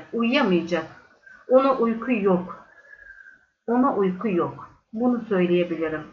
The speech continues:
Dünya kartıyla sınanma. Yani o artık rahat edemez. Ona uyku yok arkadaşlar. Uyku haram. Kötü bir şey yapmış.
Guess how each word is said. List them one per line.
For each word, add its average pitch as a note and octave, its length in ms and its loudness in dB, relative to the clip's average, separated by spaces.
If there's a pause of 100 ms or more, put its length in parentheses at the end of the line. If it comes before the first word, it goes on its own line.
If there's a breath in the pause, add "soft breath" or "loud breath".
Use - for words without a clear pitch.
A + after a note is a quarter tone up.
(420 soft breath)
Dünya C#4 360 4
kartıyla F3+ 640 0 (560)
sınanma. F3 680 0 (800)
Yani G#3+ 280 4
o B3 120 4
artık A#3 420 6
rahat A3+ 320 -2
edemez. F#3 420 0 (120)
Ona A3 260 -4
uyku G3+ 320 -4
yok F3+ 260 0
arkadaşlar. E3 640 -4
Uyku G3 300 -6
haram. E3 420 -2 (1600)
Kötü B3 260 -2
bir G3 60 -6
şey F3+ 200 -2
yapmış. E3+ 720 -4